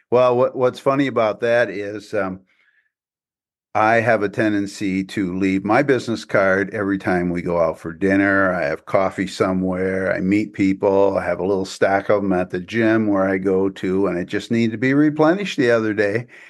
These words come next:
And, uh, now I will put the Inherit Dream podcast with that until I run out, and look forward to the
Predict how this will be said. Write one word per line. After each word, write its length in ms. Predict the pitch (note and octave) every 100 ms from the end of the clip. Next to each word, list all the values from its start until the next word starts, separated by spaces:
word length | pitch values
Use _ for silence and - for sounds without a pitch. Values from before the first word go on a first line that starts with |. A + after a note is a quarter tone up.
| - _ -
And, 340 | F#2+ G2+ G2
uh, 200 | G2 G2
now 320 | G2 G2 G#2 G#2
I 180 | G2 G2
will 160 | F#2+
put 220 | F#2 G2+
the 140 | - F#2
Inherit 460 | F2+ F#2 G#2+ G2+ -
Dream 280 | D3 A3
podcast 600 | G3 D#3+ C#3 C#3+ C3+ B2+ C3
with 200 | A#2+ A2+
that 280 | G2 G2+ -
until 400 | G2 F#2 F#2+ F#2
I 220 | F2 F2+
run 300 | D#2+ F2 E2+
out, 260 | F#2 F#2 -
and 220 | G#2 F#2
look 180 | F#2+ F#2+
forward 400 | G2 F#2 F#2 F#2
to 200 | F#2+ F2+
the 200 | E2+ E2+